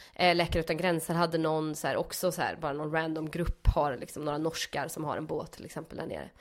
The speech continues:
Eh, så det som händer är att de kommer in mot stranden, eh, alla är väldigt glada för att de har klarat sig då.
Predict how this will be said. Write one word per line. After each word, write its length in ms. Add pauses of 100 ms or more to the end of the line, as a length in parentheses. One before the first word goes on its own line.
(640)
Eh, 380 (400)
så 360
det 160
som 140
händer 300
är 120
att 80
de 100
kommer 180
in 160
mot 100
stranden, 600 (340)
eh, 360
alla 160
är 60
väldigt 200
glada 340
för 100
att 60
de 100
har 80
klarat 380
sig 120
då. 340